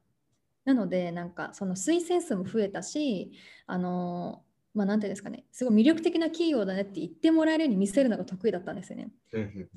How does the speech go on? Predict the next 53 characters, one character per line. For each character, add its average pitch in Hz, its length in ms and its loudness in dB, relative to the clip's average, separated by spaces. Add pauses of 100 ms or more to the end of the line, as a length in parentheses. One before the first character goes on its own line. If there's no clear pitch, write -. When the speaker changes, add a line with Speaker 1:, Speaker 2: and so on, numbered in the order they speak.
Speaker 1:
な 302 120 4
の 320 160 0
で、 311 180 2
そ - 220 -8
こ - 160 2
の 370 120 4
結 381 180 2
構 202 80 2
自 180 120 -2
分 226 100 4
の 226 80 4
得 226 300 0
意 233 60 2
な 190 100 -2
と 185 80 -4
こ 180 80 -4
ろ 175 80 -6
と 175 140 -6
い 160 80 -4
う 165 60 -8
か、 175 420 -8
を 262 260 2
百 233 300 -2
四 311 160 8
十 320 240 0
字 233 140 2
に 202 260 -2
詰 214 280 2
め 220 60 -4
込 233 60 0
め 233 120 2
る 220 80 2
よ 180 120 -2
う 185 40 -8
に、 220 400 -2 (400)
自 226 120 -2
分 320 120 2
の 359 80 4
中 359 220 2
で 208 60 0
最 254 200 -2
初 262 140 0
Twitter 262 320 -2
伸 214 140 2
ば 220 100 0
そ 254 120 -2
う - 40 -4
と 196 80 -6
思 175 140 -6
っ 185 120 -14
た - 120 -10
こ 165 100 -12
の 165 240 -10